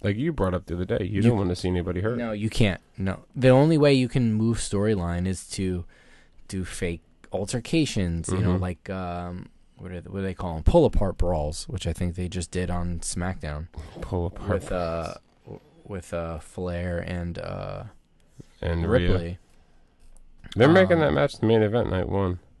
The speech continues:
Speaker 2: So that is. Th-, there's no heat behind that.
Speaker 1: There
Speaker 2: The
Speaker 1: isn't
Speaker 2: only per-,
Speaker 1: much.
Speaker 2: you know who's doing all the legwork? Rhea Ripley. Because you see her way more than you see Charlotte. Charlotte has, what, maybe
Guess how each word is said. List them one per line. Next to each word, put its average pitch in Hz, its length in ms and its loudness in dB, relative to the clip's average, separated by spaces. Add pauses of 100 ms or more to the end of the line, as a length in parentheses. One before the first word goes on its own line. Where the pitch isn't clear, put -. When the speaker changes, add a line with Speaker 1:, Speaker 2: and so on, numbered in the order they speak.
(360)
Speaker 2:
So - 160 2
that 156 160 6
is. 156 380 2
Th-, 135 120 -8
there's 147 220 -2
no 175 160 4
heat 202 340 -2
behind 151 400 2
that. 98 280 -2
Speaker 1:
There 90 240 0
Speaker 2:
The - 80 4
Speaker 1:
isn't - 120 4
Speaker 2:
only 202 200 6
per-, 175 80 6
Speaker 1:
much. - 100 8
Speaker 2:
you 143 160 2
know 196 140 10
who's 185 180 6
doing 147 240 4
all 131 100 2
the 120 120 2
legwork? 113 440 2
Rhea 107 220 2
Ripley. 101 460 -2 (1400)
Because 127 300 2
you 131 80 2
see - 240 2
her 139 200 4
way 117 220 2
more 120 300 4
than 120 160 0
you 127 80 0
see 139 180 -4
Charlotte. 147 460 -2 (960)
Charlotte 170 400 4
has, 165 600 2
what, 135 400 2
maybe 110 480 0